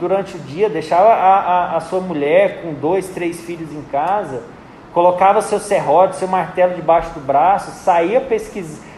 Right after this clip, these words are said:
saía procurando trabalho, não tinha trabalho na, na, na, pra encontrar. E isso, meus irmãos, quando eu cheguei, foi um choque tremendo pra mim. Eu pude compreender o que era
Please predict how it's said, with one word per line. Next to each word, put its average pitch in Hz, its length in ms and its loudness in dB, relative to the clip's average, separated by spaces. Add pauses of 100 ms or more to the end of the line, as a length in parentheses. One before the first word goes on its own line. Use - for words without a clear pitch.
saía 190 320 6
procurando 208 500 2
trabalho, 196 520 2
não 220 200 -6
tinha 277 480 -4
trabalho 233 560 4
na, 226 220 2
na, 220 180 0
na, 214 320 0 (260)
pra 208 160 4
encontrar. 214 720 0 (720)
E 214 260 -8 (160)
isso, 262 520 0
meus 170 240 -4
irmãos, 143 260 -6 (100)
quando 247 160 0
eu 277 60 0
cheguei, 220 480 -2
foi 226 140 2
um 262 120 -2
choque - 680 0
tremendo 285 540 4
pra 302 160 2
mim. 254 220 -4 (420)
Eu 196 120 4
pude - 280 0
compreender 311 840 2
o 339 60 0
que 277 220 -2
era 294 340 8